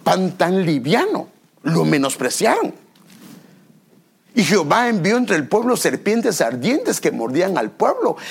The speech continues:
y murió mucho pueblo de Israel. O sea que muchas veces, cuando la serpiente comienza a morder,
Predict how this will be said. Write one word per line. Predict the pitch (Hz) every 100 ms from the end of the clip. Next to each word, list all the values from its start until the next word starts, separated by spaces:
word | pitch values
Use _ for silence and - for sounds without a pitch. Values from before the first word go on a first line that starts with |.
| -
y | 202 170
murió | 143 131 170
mucho | 180 196 - 147
pueblo | - 180 185 127
de | 120
Israel. | - - - -
O | -
sea | - 175 180
que | 165 131 - - -
muchas | - 160 165 202 262 - 196 175 180
veces, | 175 320 - 175 - - - _ _ _ _ _ _ _ _ _ _ _ - - - _ - _ _ _ _ _ - - - _ _ - _ _ _
cuando | - 160 131 135
la | -
serpiente | 139 110 170 202 202
comienza | 131 131 180 165
a |
morder, | 131 113 131 320